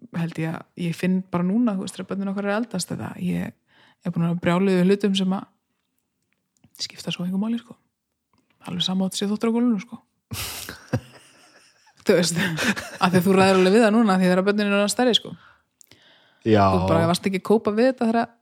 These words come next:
Speaker 1: stormurinn var sem mestur, sko.
Speaker 2: Nei, ég bara, ég var, ég, ég var á verri stað og, og ég svo trúi því að heimili hafi verið erfiðara, sko. Ég verð að fá að trúa því.
Speaker 1: Já, já, þú mátt trúa því.
Speaker 2: <laughs> Ég, ég
Speaker 1: Þú mátt samt ekki halda í það eilífu, sko.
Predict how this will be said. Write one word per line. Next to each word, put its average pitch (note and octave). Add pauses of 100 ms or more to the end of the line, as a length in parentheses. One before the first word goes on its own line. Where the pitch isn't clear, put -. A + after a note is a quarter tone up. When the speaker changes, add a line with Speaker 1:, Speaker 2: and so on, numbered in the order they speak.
(480)
Speaker 1:
stormurinn A3+
var A#3+
sem B3+
mestur, B3+
sko. C#3
Speaker 2:
Nei, A#2+
ég C3+
bara, C#3
ég C#3
var, C3+
ég, C#3+ (100)
ég D#3
var C3
á C3
verri C3
stað A#2+
og, A#2+
og B2+
ég B2
svo B2
trúi D3
því B2+
að A#2+
heimili C3
hafi A#2+
verið A#2
erfiðara, A2
sko. B2
Ég A#2+
verð C3+
að G#2+
fá -
að A2+
trúa B2+
því. A2 (720)
Speaker 1:
Já, G3 (140)
já, F#3
þú -
mátt F#3
trúa F#3
því. F#3
Speaker 2:
<laughs> B2+ (2000)
Ég, D#3+
ég F3
Speaker 1:
Þú G#3
mátt A3+
samt A#3
ekki G#3+
halda A#3+
í A3
það A#3+
eilífu, G3
sko. G#3